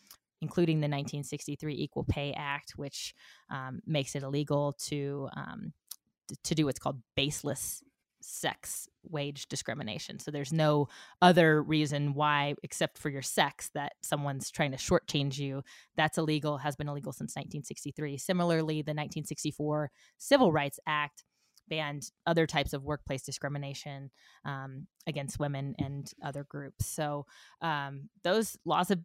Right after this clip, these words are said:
been the law since the nineteen sixties. Um, unfortunately,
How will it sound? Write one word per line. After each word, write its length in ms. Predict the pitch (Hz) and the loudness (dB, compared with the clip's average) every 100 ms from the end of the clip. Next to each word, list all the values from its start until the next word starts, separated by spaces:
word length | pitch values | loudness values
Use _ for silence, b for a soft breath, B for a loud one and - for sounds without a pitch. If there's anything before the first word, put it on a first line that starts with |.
| - - | -2 2
been 140 | 220 | 4
the 80 | 240 | 6
law 200 | 202 202 | 4 2
since 220 | 196 185 | 0 -6
the 80 | 175 | -4
nineteen 340 | 170 165 170 | -4 -4 -8
sixties. 640 | - 165 - 156 160 160 - | -6 -8 -8 -6 -6 -6 -8
Um, 380 | 156 147 143 143 - _ _ _ _ _ _ - - - - | -8 -8 -10 -14 -20 _ _ _ _ _ _ -20 -20 -20 -6
unfortunately, 920 | - 170 170 233 233 185 170 160 156 | 0 2 4 4 4 2 0 0 0